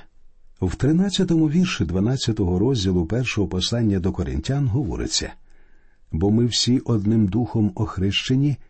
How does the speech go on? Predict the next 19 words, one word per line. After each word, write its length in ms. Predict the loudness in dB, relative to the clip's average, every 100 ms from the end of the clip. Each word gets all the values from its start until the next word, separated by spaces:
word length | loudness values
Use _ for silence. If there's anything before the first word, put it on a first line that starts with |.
| -10
в 240 | -10 -8
тіло 360 | -4 0 0 -2
одне, 380 | -4 -2 -2 -4 -14 -20 -20 _ _ -12
чи 200 | -4 -2
то 120 | 0
юдеї, 560 | 2 2 0 -2 -4 -8 -12 -8
чи 200 | -2 0
гелени, 540 | 2 2 0 0 -4 -10 -20 -20 -6
чи 220 | 0 2
раби, 320 | 2 2 2
чи 180 | 2 0
то 160 | 2 2
вільні, 540 | 4 4 4 2 0 -8 -20 -4
і 120 | 0 0
всі 420 | 0 -2 2 2
ми 320 | 2 0 -2 -8 -2
напоєні 840 | 2 2 0 -4 -2 0 2 4 2
духом 600 | 0 -2 -2 0 0 0
одним». 500 | -2 -4 -4 -4